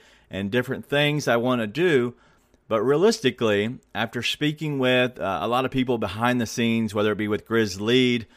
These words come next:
uh, or the lead in general. And after speaking with my wife, my lovely wife yesterday, she gave me a piece of advice. And so with that being said, we're gonna keep going, and we'll share that just in a minute. But let's go ahead and break down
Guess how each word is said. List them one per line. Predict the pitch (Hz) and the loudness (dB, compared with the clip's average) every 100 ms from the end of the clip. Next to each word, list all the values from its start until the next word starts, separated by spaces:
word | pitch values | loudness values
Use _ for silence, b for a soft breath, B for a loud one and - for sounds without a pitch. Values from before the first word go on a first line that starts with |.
| b b | b b
uh, | - 90 | -2 -2
or | 78 113 | 2 2
the | 120 | 2
lead | 110 117 123 | 2 2 2
in | 110 98 | 0 -2
general. | 131 151 151 151 143 b b b | 0 0 2 0 -2 b b b
And | 87 113 113 113 110 - | -4 0 0 0 -4 -8
after | 101 139 143 | -6 -4 0
speaking | 127 - 156 151 143 | -2 -2 -4 -4 -2
with | 131 127 | 0 0
my | 117 104 110 | 0 0 0
wife, | 101 113 107 78 - | 2 4 4 2 -6
my | 80 90 | -6 -4
lovely | 98 131 143 | 2 2 2
wife | 143 127 120 - | 0 2 2 2
yesterday, | 107 107 - 101 98 | -2 -2 -2 -2 -2
she | - 110 | -2 -4
gave | 104 113 | 0 0
me | 113 110 | 0 0
a | 95 | -2
piece | - 135 - | -2 -4 -2
of | 127 | -4
advice. | 80 98 90 95 113 - b b b b | -2 0 0 0 -6 -14 b b b b
And | 92 104 | -6 -6
so | - 110 104 101 | -2 2 4 4
with | 101 131 156 | 4 2 4
that | 156 | 2
being | 143 135 | 2 0
said, | - 226 123 147 135 _ _ _ - | 4 6 6 4 -12 _ _ _ -8
we're | 110 | -6
gonna | 208 233 | -4 -4
keep | - 160 139 | -4 -6 -6
going, | 107 123 117 85 76 | 0 4 4 2 -6
and | - | -10
we'll | 98 | -4
share | 117 135 117 | -4 -2 0
that | 110 104 | 0 -2
just | 123 127 127 | -2 -2 0
in | |
a | 107 | 0
minute. | 107 110 107 | 0 0 0
But | 98 110 | -2 0
let's | 160 - | 0 0
go | 190 170 | 0 2
ahead | 156 147 | 4 4
and | 127 104 | 4 2
break | 104 120 127 78 | 0 2 2 -2
down | 107 110 110 107 | 0 2 2 0